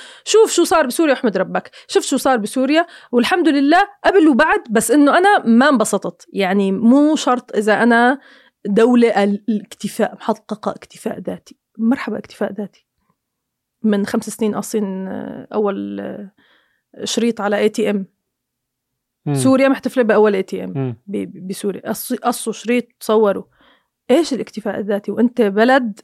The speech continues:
Speaker 1: م-، مغلق وما بتعرف شو صاير برا أبدًا؟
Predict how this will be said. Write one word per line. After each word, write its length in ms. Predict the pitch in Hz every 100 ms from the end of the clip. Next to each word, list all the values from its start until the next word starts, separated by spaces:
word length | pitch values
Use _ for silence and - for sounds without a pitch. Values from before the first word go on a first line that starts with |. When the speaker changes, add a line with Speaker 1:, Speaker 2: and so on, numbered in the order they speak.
| _ 208
Speaker 1:
م-، 400 | 202 196 - 208
مغلق 540 | 220 233 262 277 - _ - _ _
وما 280 | 220 214 247
بتعرف 340 | 254 262 254 -
شو 80 |
صاير 320 | 220 240 233 202
برا 320 | 208 196 175
أبدًا؟ 360 | 226 208 185